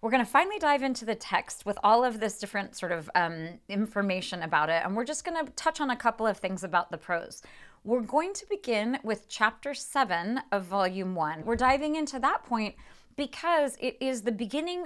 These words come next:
of the story that is kind of the, the middle chunk, the part that is framed by the framing device. This is the part that Mary Shelley wrote during that summer in Geneva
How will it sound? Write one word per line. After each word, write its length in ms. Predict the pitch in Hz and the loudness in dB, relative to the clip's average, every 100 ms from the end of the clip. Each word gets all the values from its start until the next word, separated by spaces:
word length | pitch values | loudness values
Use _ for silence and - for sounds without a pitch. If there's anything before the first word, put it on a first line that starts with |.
| - | -2
of 180 | 269 | -2
the 100 | 240 | 0
story 680 | 277 - 302 311 202 180 226 - - - | -2 -2 -2 0 0 0 -4 -8 -18 0
that 80 | 233 | 2
is 140 | 240 | 2
kind 260 | - 240 226 | 0 -2 0
of 260 | 202 196 | -2 -2
the, 140 | 190 185 | -2 0
the 140 | 185 | 2
middle 480 | 196 220 247 254 240 | 4 6 6 6 4
chunk, 520 | 233 - 208 - - - | 0 2 2 0 -14 -10
the 60 | 180 | -10
part 280 | - 220 220 | 2 2 2
that 100 | 190 | -2
is 160 | 180 | -2
framed 600 | - - 202 202 196 190 | -8 -2 0 0 -2 -2
by 160 | 175 165 | 0 0
the 100 | 165 | 0
framing 400 | - 170 175 170 | -2 -4 -2 -6
device. 380 | 156 156 151 - - - - | -4 -4 -4 -8 -20 -20 -14
This 300 | 196 269 - | -2 0 0
is 160 | 330 311 | -6 -10
the 120 | 339 | -12
part 360 | - 233 208 - | -2 0 0 0
that 140 | 175 | 0
Mary 320 | 196 175 175 | 2 2 0
Shelley 460 | 170 175 175 175 - - | 0 0 0 -2 -8 -14
wrote 500 | 196 180 208 196 - - | -8 2 4 2 -4 -14
during 400 | 165 214 226 226 | -2 2 2 2
that 180 | 214 185 | 2 0
summer 480 | - 180 175 170 170 | 0 -2 0 0 0
in 240 | 196 214 226 | 0 0 0
Geneva 480 | 208 190 170 165 | -2 -4 2 2